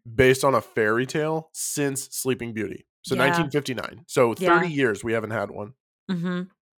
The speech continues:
Speaker 2: It's been a really long time.
Speaker 1: Yeah.
Speaker 2: And it's, yeah, Little Mermaid is and isn't a fairy tale,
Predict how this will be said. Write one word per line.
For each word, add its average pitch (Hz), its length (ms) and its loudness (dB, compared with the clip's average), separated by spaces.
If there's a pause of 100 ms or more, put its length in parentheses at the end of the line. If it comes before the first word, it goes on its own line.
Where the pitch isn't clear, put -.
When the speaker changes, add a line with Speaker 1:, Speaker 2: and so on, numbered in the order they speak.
Speaker 2:
It's 185 160 -6
been 180 140 -4
a 170 80 0
really 170 240 0
long 165 260 -4
time. 165 480 -6 (340)
Speaker 1:
Yeah. - 220 -8
Speaker 2:
And 214 160 0
it's, - 480 -4 (1600)
yeah, 160 340 0
Little 214 200 0
Mermaid 214 320 2
is 185 440 2
and 160 240 -6
isn't 147 320 -10
a 151 80 -8
fairy 139 320 -12
tale, 147 400 -8